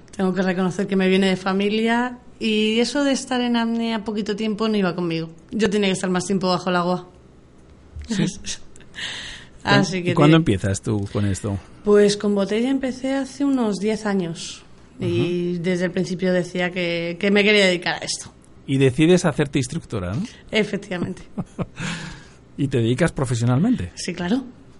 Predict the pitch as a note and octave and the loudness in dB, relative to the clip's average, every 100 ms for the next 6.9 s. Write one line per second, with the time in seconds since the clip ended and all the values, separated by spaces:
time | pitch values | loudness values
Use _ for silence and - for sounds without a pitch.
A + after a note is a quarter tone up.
0 | - - - F3 A3 G#3 G3 A3 G#3 G#3 | -20 -18 -14 -2 2 2 0 0 2 2
1 | G3+ G3+ G3 G3 G3+ F3+ B3 D#4+ - - | 2 0 0 0 -2 -2 -2 -2 -6 -14
2 | - F#3+ F#3+ G3 A#3 A#3+ G3 G3 E3 E3+ | -6 -4 -2 -2 -2 -4 -6 -4 -4 -2
3 | E3 E3 E3+ E3 - - - - - G3 | 0 0 0 -4 -12 -20 -20 -20 -10 -6
4 | G3 B3 A#3+ A#3+ G3+ - G3+ F#3 F#3 F#3 | 0 2 4 2 0 0 0 2 2 0
5 | F#3 F3 E3+ F#3+ F3 F3 F3 E3 - - | -2 -4 -2 -2 0 -2 -4 -8 -12 -12
6 | - B2+ G3 G#3 A3 G3 D#3+ F#3+ G#3+ | -6 -2 0 0 0 0 2 2 2